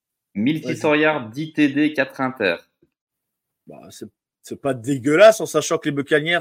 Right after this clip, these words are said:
Speaker 2: en plus, c'est pas, cette année, c'est pas, c'est pas, voilà, c'est pas super non plus.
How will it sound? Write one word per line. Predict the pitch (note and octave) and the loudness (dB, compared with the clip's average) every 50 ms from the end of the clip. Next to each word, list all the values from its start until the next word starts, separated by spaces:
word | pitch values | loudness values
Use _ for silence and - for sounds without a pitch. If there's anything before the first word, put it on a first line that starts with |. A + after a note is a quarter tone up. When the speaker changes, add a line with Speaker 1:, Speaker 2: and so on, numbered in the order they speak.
| - - | -4 -4
Speaker 2:
en | D3+ C3+ | -8 -8
plus, | - - E3 D#3 | -8 -8 -8 -8
c'est | - - C#3 - | -6 -6 -6 -2
pas, | - C#3 C#3+ C#3 C#3 C#3 C#3 C#3 C3+ C3 - _ _ _ _ _ _ _ | 2 2 4 4 4 4 4 2 2 0 -2 _ _ _ _ _ _ _
cette | - - - - | -20 -6 0 0
année, | D3+ D3 E3 F3 F3 | 2 2 0 -4 -4
c'est | - - C#3+ - | -4 -6 -4 0
pas, | C#3+ C#3 C#3 C3+ C3 C3 C3 C3+ C3+ | 2 4 6 6 6 6 6 4 4
c'est | C3 - - - | 2 -4 -10 -4
pas, | C#3+ C#3+ C#3 C#3 C3+ | -2 0 2 2 2
voilà, | C3 C#3+ D3+ D3+ D3 | 0 0 -2 -2 -2
c'est | - B2+ - | -6 -10 -10
pas | - A#2+ | -10 -10
super | - - - C#3+ - - D3+ C#3 D3 | -8 -10 -14 -10 -6 -4 -4 -4 -4
non | D3+ D#3 D3 | -8 -10 -10
plus. | - F3+ G#3 A#3 B3+ | -8 -6 -6 -6 -8